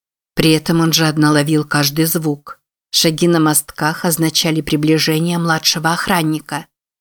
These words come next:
Пока Майкл оголял и сматывал провод, охранники пробегали дважды. При такой частоте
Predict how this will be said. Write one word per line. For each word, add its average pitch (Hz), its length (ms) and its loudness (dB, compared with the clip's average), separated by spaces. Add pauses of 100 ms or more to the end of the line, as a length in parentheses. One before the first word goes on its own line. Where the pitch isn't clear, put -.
(160)
Пока 196 260 -2
Майкл 180 380 0
оголял 160 440 0
и 165 60 0
сматывал 160 540 -2
провод, 202 580 -2 (220)
охранники 185 640 -2
пробегали 160 540 -2
дважды. 180 640 -2 (440)
При 175 140 2
такой 175 360 0
частоте 180 760 -2